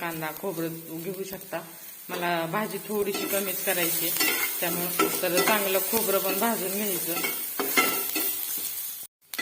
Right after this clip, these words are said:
आता भाजून झालेलं आहे, तर काढून घ्या.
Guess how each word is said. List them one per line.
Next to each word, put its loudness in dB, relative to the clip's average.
आता -2
भाजून -2
झालेलं 0
आहे, -4
तर -2
काढून -2
घ्या. -8